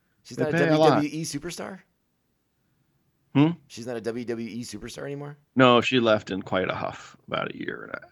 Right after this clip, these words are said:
Speaker 2: year and a half ago.
Speaker 1: Oh. That, I,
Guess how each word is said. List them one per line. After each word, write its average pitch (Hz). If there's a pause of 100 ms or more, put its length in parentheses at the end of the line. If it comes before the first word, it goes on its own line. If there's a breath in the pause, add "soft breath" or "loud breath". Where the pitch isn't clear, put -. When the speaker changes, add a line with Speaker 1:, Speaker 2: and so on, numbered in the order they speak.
Speaker 2:
year 110
and 107
a -
half 110
ago. 113 (920)
Speaker 1:
Oh. 90 (1200)
That, 120
I, 110